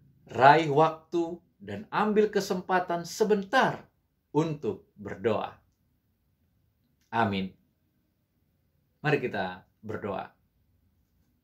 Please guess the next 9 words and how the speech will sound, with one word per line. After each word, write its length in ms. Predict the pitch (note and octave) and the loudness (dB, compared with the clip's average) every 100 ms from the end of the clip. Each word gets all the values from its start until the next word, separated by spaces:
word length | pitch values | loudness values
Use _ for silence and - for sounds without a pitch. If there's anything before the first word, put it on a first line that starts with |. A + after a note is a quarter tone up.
| _ _ _ _ _ _ _ _ _ _ _ _ _ _ _ _ _ C#3 | _ _ _ _ _ _ _ _ _ _ _ _ _ _ _ _ _ -2
Ya 80 | C#3+ | 4
Tuhan 320 | F#3+ F#3 F3 | 6 6 6
Yesus, 400 | E3+ E3+ G3 - | 6 6 6 6
kami 240 | F3 F#3+ | 4 4
mengucap 480 | F3 E3 D3+ E3 - | 2 -2 -2 -4 -4
syukur 560 | - A3+ - A#3 A3+ G#3+ | -6 -6 -6 2 2 4
karena 320 | E3+ D#3+ D#3+ | 0 -2 -2
kami 320 | F3 F3+ F3 | 2 2 2
diingatkan 960 | D#3 E3 E3+ A3 G#3+ - E3+ D#3 C#3+ | -2 -4 0 0 0 -2 -2 -2 -8